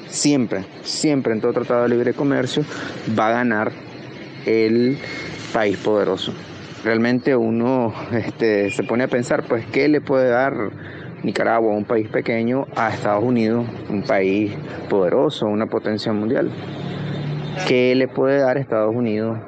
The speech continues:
a Nicaragua? Realmente, eh, no estoy diciendo que el Tratado de Libre Comercio es totalmente malo, pero sí existe una desventaja muy significativa.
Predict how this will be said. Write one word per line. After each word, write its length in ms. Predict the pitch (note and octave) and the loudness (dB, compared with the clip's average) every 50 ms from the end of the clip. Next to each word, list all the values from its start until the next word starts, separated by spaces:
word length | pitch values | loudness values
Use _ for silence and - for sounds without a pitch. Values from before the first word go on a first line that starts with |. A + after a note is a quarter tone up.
| - - - - - - - | -14 -16 -16 -14 -12 -8 -4
a 80 | A2 G#2 | -2 0
Nicaragua? 520 | G#2 G2 - G2 G2 B2 C3 A2 F#2+ F#2+ F#2 - - - - - - - - - - - - - B2+ | 0 0 0 0 2 2 2 2 0 -2 -6 -12 -14 -12 -12 -12 -14 -14 -16 -16 -16 -16 -14 -8 -4
Realmente, 800 | B2+ B2 C#3+ D3+ D#3+ D#3+ D#3 D#3 D#3+ D#3+ D#3+ - G3 G3+ G#3+ - - - - - - - - | 0 2 2 4 4 4 4 2 2 0 0 0 0 0 0 -2 -8 -14 -16 -18 -18 -10 -2
eh, 200 | - B2 B2+ B2+ | 0 2 4 4
no 80 | B2 C3 | 4 2
estoy 140 | C#3 D3+ D#3 | 2 2 2
diciendo 400 | E3 D#3 - D#3 D3 D3 E3 E3 | 2 0 0 0 2 2 2 2
que 440 | E3 D#3 B2+ A2+ A2 G#2+ G#2 G#2 G2+ - - - - | 2 2 2 4 4 4 2 0 -2 -4 -10 -6 -4
el 140 | - A#2 G#2+ | -2 0 0
Tratado 240 | A2 F#2 G#2+ A2 A2+ | 0 0 2 2 4
de 60 | B2 | 4
Libre 140 | B2+ C3+ B2+ | 2 2 0
Comercio 480 | - A#2 A#2 A#2 B2+ - - C#3 A#2 | 0 0 0 0 0 0 2 2 2
es 120 | A2 A2 A#2 | 2 2 2
totalmente 480 | A2 - G#2+ G#2+ G#2+ G#2 G#2+ F#2 F#2+ | 0 2 2 2 2 2 0 0 0
malo, 280 | G2+ A#2+ B2 G#2 F#2 - - - - - - - | 0 2 2 2 0 -2 -4 -10 -14 -16 -4 0
pero 200 | C3+ C#3 C3+ C#3+ | 2 2 2 2
sí 240 | C3+ - - C#3 C#3+ | 2 2 2 2 2
existe 260 | - - B2+ A#2+ C3+ | 2 0 -2 -2 0
una 240 | B2+ B2 C3 B2+ B2+ | 0 2 2 2 2
desventaja 680 | C3 B2 C3 C#3 C3+ C3 B2+ - A#2+ A#2+ A#2+ B2 B2 | 2 0 2 0 0 2 2 0 0 0 2 0 2
muy 280 | B2 B2 C#3 D3 D3+ C#3+ | 2 4 4 4 4 2
significativa. 840 | - - A2 A2 A2 A2 - A#2+ A2+ C3+ C3+ - C#3 A2+ G#2 G#2 | 0 -2 0 0 0 -2 -2 -2 -2 -2 0 0 0 0 2 0